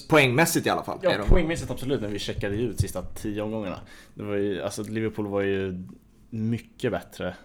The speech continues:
Speaker 2: Eh, svårt att vara mycket bättre än vad vi var förra säsongen kanske, men det var ett helt annat Liverpool som var liksom så mycket resultatinriktade.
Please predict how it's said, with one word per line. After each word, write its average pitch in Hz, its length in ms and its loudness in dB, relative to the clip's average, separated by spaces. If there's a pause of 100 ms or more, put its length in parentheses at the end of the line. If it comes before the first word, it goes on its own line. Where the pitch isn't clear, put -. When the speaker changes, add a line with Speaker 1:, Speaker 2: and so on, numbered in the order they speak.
(260)
Speaker 2:
Eh, 101 640 -10 (1000)
svårt 113 180 -2
att - 40 -8
vara 87 100 -2
mycket 98 380 -2
bättre 92 240 -4
än 90 60 -2
vad 90 100 0
vi 101 60 0
var 120 140 4
förra 101 200 2
säsongen 98 220 -2
kanske, 101 180 -4
men 104 100 2 (440)
det 117 120 -2
var 110 160 6
ett 104 100 0
helt 110 280 2
annat 107 180 4
Liverpool 110 320 0
som 98 160 -2
var 95 140 0
liksom 95 300 -4
så 92 100 -8
mycket 92 520 -2 (1300)
resultatinriktade. 101 1300 -2